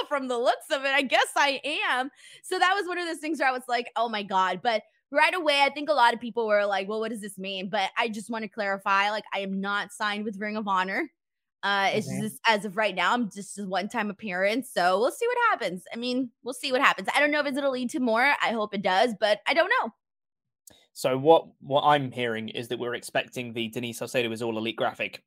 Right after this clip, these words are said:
Speaker 2: any day now, right?
Speaker 1: So I gotta tell you, so a couple weeks ago,
Speaker 2: Hmm.
Speaker 1: I changed my username on Twitter to Denise Hollywood Elite Salcedo just to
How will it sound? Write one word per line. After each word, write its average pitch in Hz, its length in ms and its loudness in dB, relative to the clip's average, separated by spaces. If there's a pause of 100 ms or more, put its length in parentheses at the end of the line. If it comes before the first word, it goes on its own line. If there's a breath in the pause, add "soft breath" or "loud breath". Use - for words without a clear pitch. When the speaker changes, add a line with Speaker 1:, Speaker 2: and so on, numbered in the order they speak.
(120)
Speaker 2:
any 135 180 2
day 107 160 0
now, 92 180 -10
right? 120 200 -2 (280)
Speaker 1:
So 262 400 2
I 233 100 0
gotta 220 200 4
tell 262 300 0
you, 190 220 -4
so 202 200 2
a 185 60 4
couple 220 260 -2
weeks 202 220 -6
ago, 254 140 0
Speaker 2:
Hmm. 240 60 6
Speaker 1:
I 202 80 4
changed 190 360 -6
my 175 100 0
username 165 500 -2
on 156 120 -4
Twitter 180 320 -2
to 185 120 -6
Denise 170 300 -6
Hollywood 170 440 0
Elite 170 260 -4
Salcedo 220 520 2
just 349 240 -4
to 359 240 2